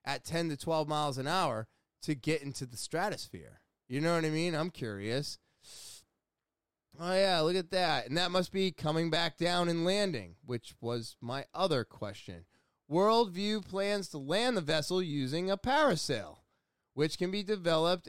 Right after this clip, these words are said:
in the stratosphere. Oh, which can be deployed in the stratosphere and allow for a smooth descent. I mean, I guess. The spacecraft will be fully autonomous,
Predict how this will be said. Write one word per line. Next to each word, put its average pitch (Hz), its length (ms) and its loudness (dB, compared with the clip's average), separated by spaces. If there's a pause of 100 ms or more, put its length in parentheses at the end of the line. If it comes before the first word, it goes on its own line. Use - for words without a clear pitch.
in 180 440 0
the 156 120 -2
stratosphere. 135 1000 -2 (1300)
Oh, 165 180 2
which 143 240 -2
can 170 140 -4
be 175 120 -4
deployed 175 840 4 (160)
in 214 240 0
the 185 60 0
stratosphere 170 840 0 (100)
and 143 80 -2
allow 143 420 0
for 151 180 -4
a 139 60 -2
smooth 123 400 -4
descent. 143 380 -2 (1500)
I 185 120 0
mean, 240 200 4
I 226 140 4
guess. 226 680 0 (1900)
The 131 60 -14
spacecraft 185 680 0
will 160 120 -2
be 143 160 0
fully 226 480 0
autonomous, 160 1040 0